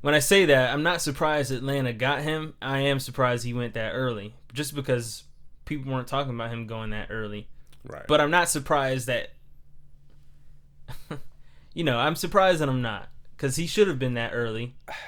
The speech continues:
Speaker 2: It's just, it's tough 'cause if he had gotten picked two, like, a pick or two later,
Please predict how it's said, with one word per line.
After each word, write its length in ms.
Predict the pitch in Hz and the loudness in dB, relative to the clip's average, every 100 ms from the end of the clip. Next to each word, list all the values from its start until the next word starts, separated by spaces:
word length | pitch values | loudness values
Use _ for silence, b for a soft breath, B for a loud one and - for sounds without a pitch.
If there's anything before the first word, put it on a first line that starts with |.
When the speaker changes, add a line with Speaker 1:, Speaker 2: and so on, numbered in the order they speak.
| - | -10
Speaker 2:
It's 260 | - 135 - | -8 -4 -2
just, 280 | 151 - | -2 -2
it's 200 | - 135 | -2 0
tough 280 | - 196 214 | 4 4 4
'cause 300 | - 160 110 | 2 2 2
if 220 | 117 117 - | 2 2 4
he 100 | 147 | 4
had 140 | 139 | 8
gotten 340 | 131 131 120 | 8 8 6
picked 460 | 104 127 120 - - | 2 2 2 -2 -10
two, 300 | - 127 87 | 0 2 4
like, 180 | 98 98 | 4 6
a 80 | 98 | 4
pick 280 | - 123 | 4 4
or 80 | 135 | 4
two 240 | 123 - 123 | 2 2 4
later, 500 | 107 113 120 123 | 6 6 6 2